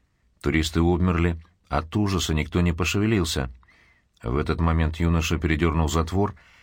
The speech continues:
его палец вновь лёг на курок. В первый раз стрелка подвела забывчивость.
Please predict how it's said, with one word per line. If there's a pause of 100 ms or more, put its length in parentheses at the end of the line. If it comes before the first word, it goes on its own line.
(240)
его
палец (480)
вновь
лёг
на
курок. (760)
В
первый
раз (360)
стрелка
подвела
забывчивость.